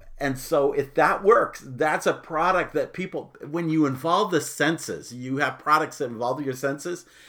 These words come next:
especially smell and taste, it takes you to another place. Um, meanwhile, you have some,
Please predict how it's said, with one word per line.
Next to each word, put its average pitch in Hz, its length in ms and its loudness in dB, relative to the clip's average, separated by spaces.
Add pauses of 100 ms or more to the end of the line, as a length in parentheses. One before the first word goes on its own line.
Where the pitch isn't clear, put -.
(240)
especially 139 680 -2
smell 170 440 2
and - 240 -6
taste, 151 500 -4 (280)
it 185 380 2
takes 185 420 -2
you 160 200 4
to 151 200 -2
another 127 500 0
place. - 560 -6 (440)
Um, 117 480 2 (280)
meanwhile, 180 760 2
you 156 220 2
have 135 420 2
some, 127 560 -2